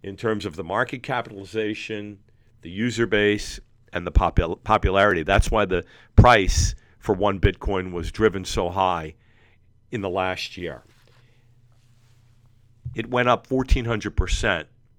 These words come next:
from the beginning of the year to the end of the year. Nevertheless, virtual currencies also,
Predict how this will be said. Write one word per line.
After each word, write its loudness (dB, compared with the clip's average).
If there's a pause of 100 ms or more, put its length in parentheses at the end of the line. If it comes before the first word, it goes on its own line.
(220)
from -6
the -6
beginning -2
of 0
the -6
year -2
to -10
the -10
end -14
of -20
the -18
year. -18 (1080)
Nevertheless, -4 (120)
virtual -6
currencies -8 (1700)
also, -2